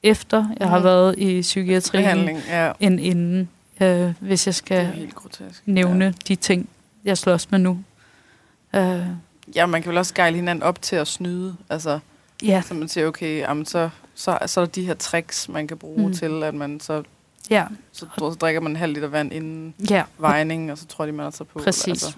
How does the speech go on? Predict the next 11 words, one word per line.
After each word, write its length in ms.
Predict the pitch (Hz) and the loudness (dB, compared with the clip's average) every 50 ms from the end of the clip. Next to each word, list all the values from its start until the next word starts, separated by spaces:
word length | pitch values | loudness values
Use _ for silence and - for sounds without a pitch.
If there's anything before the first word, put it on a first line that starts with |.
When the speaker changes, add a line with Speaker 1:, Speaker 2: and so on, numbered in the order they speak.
| - 202 | -4 -2
Speaker 1:
Og 220 | 196 185 - - | -2 -2 2 4
det, 420 | 220 214 208 208 202 185 175 - | 6 6 8 8 6 4 4 4
det 140 | 226 214 - | 2 0 0
kører 260 | - - 214 214 214 196 | 2 4 6 6 6 6
også. 320 | 175 185 196 202 - - - | 6 6 4 4 2 0 2
Heldigvis 480 | 220 208 214 208 214 190 - 160 - - | 2 4 4 4 2 0 0 -2 -4 -2
har 140 | - 185 | -2 0
jeg, 180 | 175 165 165 170 190 196 208 - _ _ _ _ _ _ _ - | 0 0 -2 -4 -6 -12 -20 -20 _ _ _ _ _ _ _ -6
jeg 320 | 185 180 180 180 196 190 | 0 2 4 4 4 4
og 160 | - 180 - - | 2 0 0 2
dem, 220 | 180 175 170 151 | 2 2 2 0